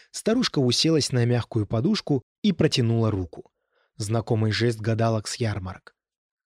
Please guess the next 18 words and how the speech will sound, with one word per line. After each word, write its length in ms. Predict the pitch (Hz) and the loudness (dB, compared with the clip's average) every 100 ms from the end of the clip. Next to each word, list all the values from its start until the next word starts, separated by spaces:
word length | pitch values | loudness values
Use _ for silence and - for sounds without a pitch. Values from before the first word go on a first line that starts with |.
| - | -8
«Ждут, 440 | 123 135 214 - - _ _ - | -6 0 -2 -2 -12 _ _ -8
когда 300 | 123 117 117 | 0 4 4
им 140 | 117 | 4
дадут 360 | 120 123 151 - | 2 2 0 2
ладонь 400 | 131 120 123 127 | 0 2 0 2
для 180 | 120 123 | 0 0
исследований 720 | - 147 151 104 95 90 90 - | -2 -2 -2 0 -2 -4 -10 -6
или 220 | 190 214 | -2 0
ручку 420 | 185 110 95 - | 2 0 -4 -8
позолотят». 640 | - 113 104 98 - - - _ _ _ _ _ _ - | -8 -6 -4 -4 -8 -12 -14 _ _ _ _ _ _ -4
Я 180 | 175 202 | -2 0
слышала 580 | - 226 - 127 104 | -2 -2 -2 0 0
о 60 | 104 | -2
том, 260 | - 185 147 | -2 -4 -4
что 200 | - 117 | -6 -4
гадалки 440 | 131 170 160 - | -2 0 0 0
у 100 | 147 | 0
Роман — 400 | 143 156 180 165 | 0 2 0 -2